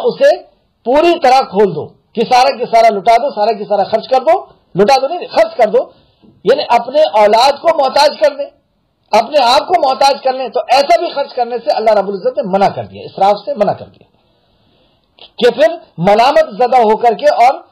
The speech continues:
बैठे रह जाओ, यानी फकीर बन करके, गरीब बन करके बैठे रह जाओ,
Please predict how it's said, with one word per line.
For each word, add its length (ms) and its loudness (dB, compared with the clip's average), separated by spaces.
बैठे 300 0
रह 140 2
जाओ, 240 4
यानी 240 0
फकीर 260 -8
बन 160 0
करके, 300 -2
गरीब 240 -2
बन 140 0
करके 220 -8
बैठे 260 0
रह 180 0
जाओ, 120 4